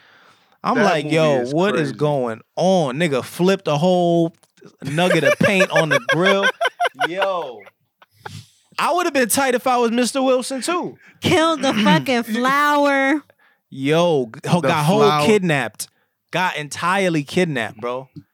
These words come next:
Speaker 1: Held his own.
Speaker 2: Yo, he accidentally beat that nigga up. <laughs> All right, man, let's get into
Speaker 3: Next
Speaker 2: it.
Speaker 3: topic.
Speaker 2: So,
Speaker 1: Let's get into it.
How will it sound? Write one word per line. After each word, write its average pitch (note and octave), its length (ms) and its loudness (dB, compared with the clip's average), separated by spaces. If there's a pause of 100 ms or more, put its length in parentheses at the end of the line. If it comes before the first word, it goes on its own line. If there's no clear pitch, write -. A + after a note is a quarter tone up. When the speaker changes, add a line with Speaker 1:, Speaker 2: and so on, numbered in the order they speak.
(380)
Speaker 1:
Held G#3+ 280 0
his A3+ 240 0
own. F#3 420 2 (1200)
Speaker 2:
Yo, E3 240 0
he F#3 240 -2 (120)
accidentally F#3+ 760 -2
beat E3+ 300 -2
that E3+ 180 0
nigga D#3+ 160 2
up. D3 260 0 (380)
<laughs> G#3+ 1120 -2 (800)
All F3+ 160 -2
right, C#3 180 -2
man, C3 220 -4
let's F3+ 160 -2
get E3+ 180 -2
into A#3+ 160 0
Speaker 3:
Next B3+ 340 0
Speaker 2:
it. - 40 -8
Speaker 3:
topic. G#3 800 -2 (360)
Speaker 2:
So, D3 380 -2
Speaker 1:
Let's A#2+ 80 -2
get G#2 280 -8
into G2+ 160 -8
it. A2 60 -20